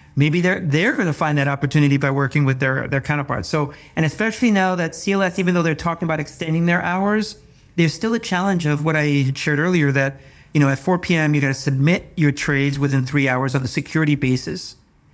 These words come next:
And only after you've done that and understand how you're gonna allocate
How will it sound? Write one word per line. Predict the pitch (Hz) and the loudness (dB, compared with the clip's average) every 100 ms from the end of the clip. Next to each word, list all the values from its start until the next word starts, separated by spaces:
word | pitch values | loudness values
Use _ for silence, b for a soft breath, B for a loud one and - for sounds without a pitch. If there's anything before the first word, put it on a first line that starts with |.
| b b b | b b b
And | 160 | 0
only | 190 214 | 2 0
after | 208 | 2
you've | 165 170 | 2 2
done | 151 156 151 | 2 2 2
that | 156 170 | 0 -2
and | 160 | -2
understand | 151 139 165 147 | -2 0 0 0
how | 156 | 2
you're | 151 | 2
gonna | 151 - | 0 0
allocate | 151 165 - 143 139 | -4 -4 -2 -2 -2